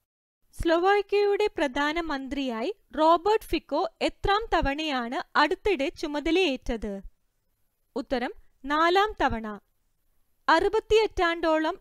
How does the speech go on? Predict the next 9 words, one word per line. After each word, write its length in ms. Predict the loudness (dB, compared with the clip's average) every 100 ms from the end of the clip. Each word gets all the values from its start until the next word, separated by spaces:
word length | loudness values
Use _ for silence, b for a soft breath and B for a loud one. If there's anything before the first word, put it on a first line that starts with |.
| -8
ഇന്ത്യൻ 440 | -8 -2 0 0
വ്യോമസേനയ്ക്കായി 960 | -2 -4 -4 -6 -4 -4 -6 -4 -2 -2 -2
പറന്ന 460 | -4 -4 -8 -8 -10 _ _ _ -2
ഏത് 380 | 2 2 2 0
വിമാനങ്ങളാണ് 840 | 0 0 0 -2 -2 0 0 -2 -8
സേനയിൽ 760 | -6 -2 0 0 0 0 -2
നിന്ന് 160 | -4 -6
വിട 240 | -4 -4
ചൊല്ലുന്നത്? 840 | -4 -4 -4 -6 -8 -8 -10 -12